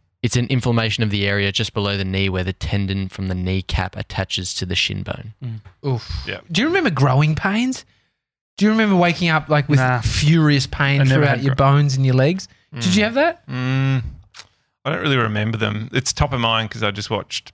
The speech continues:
Speaker 4: Pete Shepard's, um, ted Talk. <laughs>
Speaker 2: Oh, yeah,
Speaker 3: Growing
Speaker 2: yeah, he
Speaker 3: pains.
Speaker 2: talks, he
Speaker 4: Right.
Speaker 2: talks about
Speaker 4: He
Speaker 2: it.
Speaker 4: talks a lot about that. Yeah.
Speaker 3: Growing pains. And he does a bit of a fucking dance. You see that?
Speaker 2: Two-step.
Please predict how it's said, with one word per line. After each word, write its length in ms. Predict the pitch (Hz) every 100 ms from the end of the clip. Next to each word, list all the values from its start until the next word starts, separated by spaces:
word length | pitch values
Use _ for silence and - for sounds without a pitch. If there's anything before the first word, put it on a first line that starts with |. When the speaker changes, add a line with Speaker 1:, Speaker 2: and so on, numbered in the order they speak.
| -
Speaker 4:
Pete 220 | 123 -
Shepard's, 480 | - 104 98 98 101
um, 340 | 101 95 95 -
ted 260 | 113 101
Talk. 280 | - 117 - -
<laughs> 260 | 180 - - -
Speaker 2:
Oh, 140 | 131 131
yeah, 260 | 131 135 147
Speaker 3:
Growing 200 | 147 131
Speaker 2:
yeah, 60 |
he 60 | 135
Speaker 3:
pains. 80 | 131
Speaker 2:
talks, 220 | 139 131 131
he 60 |
Speaker 4:
Right. 40 | 120
Speaker 2:
talks 240 | 139 135
about 120 | 127 110
Speaker 4:
He 40 |
Speaker 2:
it. 40 |
Speaker 4:
talks 260 | 113 135 135
a 40 | 104
lot 140 | 101
about 200 | 104 -
that. 180 | - - _
Yeah. 180 | - -
Speaker 3:
Growing 260 | 127 123
pains. 300 | 120 117 117
And 160 | - 160
he 80 | 151
does 200 | 135 131
a 60 | 120
bit 120 | 123
of 100 | 120
a 40 |
fucking 380 | 139 151 135 135
dance. 300 | 139 135 131
You 40 | 135
see 160 | 147
that? 220 | 147 196 -
Speaker 2:
Two-step. 500 | 135 135 139 127